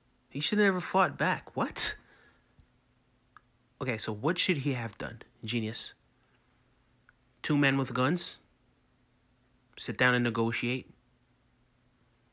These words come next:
Would that have been the smarter thing to do?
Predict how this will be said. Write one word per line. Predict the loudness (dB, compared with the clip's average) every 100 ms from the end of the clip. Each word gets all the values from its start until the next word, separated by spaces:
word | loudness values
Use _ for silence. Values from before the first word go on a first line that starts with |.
| _ _ _ _ _ _ _ _ _ _ _ -10
Would | -6 -4
that | -4
have | -4
been | -4 -4
the | -2
smarter | -2 0 0 -2
thing | -4 -6
to | -4 -4
do? | -4